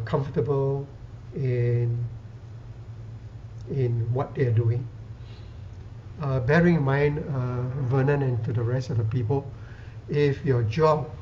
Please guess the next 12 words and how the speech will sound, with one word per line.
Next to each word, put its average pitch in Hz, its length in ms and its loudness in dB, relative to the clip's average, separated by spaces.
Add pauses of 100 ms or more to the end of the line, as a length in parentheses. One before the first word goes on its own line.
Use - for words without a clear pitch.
(100)
is - 1120 -2 (320)
repetitive, 127 580 0 (1080)
uh, 131 140 0
be 135 180 0
prepared 127 440 2 (1120)
that 143 280 -2
your 131 180 4
job 139 400 2
will 135 160 2
be 120 200 2
taken 135 460 0
over 123 540 0